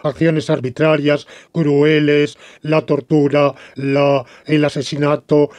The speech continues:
la, mm, la matanza, la, el robo, el adulterio, la mentira, mm, y, pero con absoluta alegría,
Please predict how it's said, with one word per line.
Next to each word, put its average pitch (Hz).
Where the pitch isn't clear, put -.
la, 143
mm, 143
la 147
matanza, 147
la, 139
el 160
robo, 143
el 139
adulterio, 147
la 147
mentira, 147
mm, 147
y, 196
pero 165
con 165
absoluta 165
alegría, 151